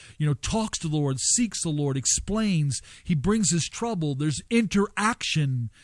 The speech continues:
And, um, I give you Psalm thirty-seven.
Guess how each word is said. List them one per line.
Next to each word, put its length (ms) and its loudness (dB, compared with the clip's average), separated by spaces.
And, 280 2
um, 420 0
I 80 0
give 180 0
you 80 4
Psalm 420 2
thirty-seven. 840 0